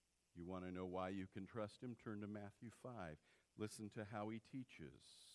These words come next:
Matthew five, starting in verse one.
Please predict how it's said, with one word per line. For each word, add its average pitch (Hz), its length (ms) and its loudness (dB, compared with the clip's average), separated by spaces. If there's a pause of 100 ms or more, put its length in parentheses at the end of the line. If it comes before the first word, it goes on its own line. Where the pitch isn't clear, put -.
(1200)
Matthew 80 360 0 (120)
five, 92 360 2
starting 78 400 -4
in 78 180 -4
verse 82 300 -4 (160)
one. 85 400 -8